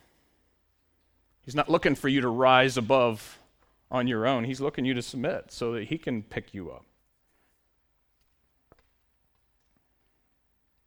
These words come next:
You know that if there was no struggle,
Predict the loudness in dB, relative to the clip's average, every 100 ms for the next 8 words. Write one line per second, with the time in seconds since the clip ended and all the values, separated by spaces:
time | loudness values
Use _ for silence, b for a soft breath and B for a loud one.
0 | -6 0 2 2 -2 _ _ _ _ _
1 | -8 -2 2 2 2 2 0 0 2 4
2 | 4 0